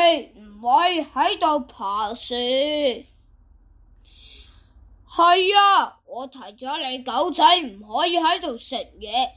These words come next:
你都重複犯錯。我決定要喺呢個森林增加懲罰，邊個再唔聽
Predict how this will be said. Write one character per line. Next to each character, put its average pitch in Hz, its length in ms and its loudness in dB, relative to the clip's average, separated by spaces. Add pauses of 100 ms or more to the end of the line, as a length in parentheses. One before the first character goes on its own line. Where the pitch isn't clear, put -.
(300)
你 269 220 0
都 453 80 4 (160)
重 262 500 -12
複 262 100 -16 (360)
犯 330 420 0
錯。 359 520 4 (2250)
我 339 240 2
決 359 260 -4
定 339 300 0
要 359 180 -2
喺 330 240 2
呢 403 160 0
個 349 240 0
森 339 360 2
林 269 300 -4
增 403 320 2
加 403 320 6
懲 233 400 -12
罰， 285 280 -4 (520)
邊 440 300 0
個 339 220 2
再 330 320 4
唔 294 200 -4
聽 415 100 -4